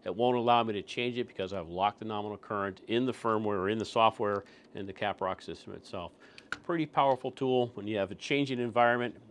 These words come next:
different things you need to do if you're adding something to your machine. Very simple to control, lots of information coming back to your P L C. Get a system, try it out. I know you're gonna love it.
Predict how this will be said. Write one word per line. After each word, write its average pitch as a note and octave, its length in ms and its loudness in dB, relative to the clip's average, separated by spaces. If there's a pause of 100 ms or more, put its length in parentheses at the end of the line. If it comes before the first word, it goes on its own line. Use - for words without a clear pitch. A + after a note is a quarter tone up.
(120)
different A#2+ 280 -6
things B2 260 -2
you A#2 60 -4
need A2+ 140 -2
to G2+ 80 -6
do A2 180 -2
if G#2 100 -2
you're F2 120 -8
adding G#2+ 280 -2
something - 240 -10
to G#2 60 -10
your G#2 100 -6
machine. G#2+ 460 -6 (340)
Very A2 220 2
simple C#3+ 300 0
to C3 60 -2
control, B2 580 4 (140)
lots B2 380 6
of B2 120 -4
information A2+ 520 -4
coming A2 240 -6
back G#2+ 280 0
to - 80 -12
your G2+ 100 -6
P G#2+ 160 -6
L G2+ 160 0
C. G2+ 400 -8 (500)
Get C#3+ 180 6
a C#3+ 60 4
system, C3+ 460 -2
try B2 340 6
it A#2+ 60 6
out. A#2+ 260 8
I F#2+ 100 -12
know G2+ 140 -8
you're G2+ 160 -4
gonna G2 160 -6
love F2 260 -4
it. D2+ 100 -16